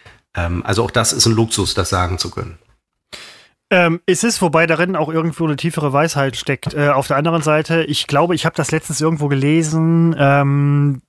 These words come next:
Speaker 2: ab neunhundertachtzig Euro gilt ein Single als, äh, der Mittelschicht zugehörig.
Speaker 1: Netto?
Speaker 2: Netto.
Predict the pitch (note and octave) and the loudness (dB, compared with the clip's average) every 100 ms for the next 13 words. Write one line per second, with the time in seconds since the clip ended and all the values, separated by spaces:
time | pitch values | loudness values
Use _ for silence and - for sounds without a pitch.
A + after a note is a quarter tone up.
0 | _ - D3+ - C3+ C#3+ G3 G3 F#3+ F#3 | _ -2 -2 0 0 2 2 2 2 2
1 | F3 D#3 D#3+ - F3+ D#3 C#3+ D#3 F3 F#3 | 2 0 -2 -4 -6 -2 0 0 2 0
2 | E3 D3+ D#3+ C#3+ C3+ C3+ - - F3 F3+ | 0 0 0 0 0 0 -2 0 2 4
3 | F#3 F3+ C#3+ D3 D3+ - - - C#3+ C3 | 4 2 2 2 2 -2 -8 -6 -4 0
4 | C#3+ D#3 - D3 - B2 - - C3+ B2+ | 0 0 -2 -2 -2 -6 -6 -6 -4 -2
5 | A2 B2 A2 - - _ _ - - G2 | -2 -2 -4 -8 -14 _ _ -16 -4 0
6 | G#2 E3+ A#3 - _ _ _ - D3 C#3+ | 0 0 -2 -6 _ _ _ -4 -2 -2
7 | B2 G#2 | -4 -8